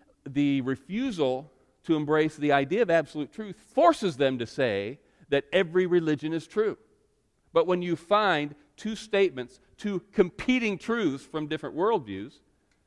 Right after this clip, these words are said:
something, they, they vapor lock. They can't acknowledge that. "Oh, no, they're both right." But they are not just saying different, th-, different things. They're not just talking about the distance of the sun versus the,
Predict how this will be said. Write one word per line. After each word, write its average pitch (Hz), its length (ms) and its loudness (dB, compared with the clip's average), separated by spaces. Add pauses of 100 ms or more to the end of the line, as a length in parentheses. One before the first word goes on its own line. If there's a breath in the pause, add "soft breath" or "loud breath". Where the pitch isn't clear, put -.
(640)
something, 165 600 -4
they, 139 400 0
they 156 180 0
vapor 202 340 0
lock. 143 280 -2
They 139 100 -2
can't 170 320 -8
acknowledge 180 480 -4
that. 80 200 -20 (760)
"Oh, 196 100 10
no, 165 180 4
they're 139 120 2
both 123 240 -2
right." 95 280 -4
But 190 200 4
they 202 160 4
are 185 100 4 (120)
not 240 200 2
just 202 220 -8
saying 190 240 -2
different, 147 480 -4
th-, 123 260 -10
different 180 360 0
things. 143 220 -6
They're 160 100 -2
not 214 200 -2
just 190 160 -8
talking 196 220 0
about 165 180 0
the 147 80 -10
distance 165 400 -2
of 147 60 -14
the 131 80 -10
sun 196 300 -4
versus 156 280 -6
the, 131 140 -2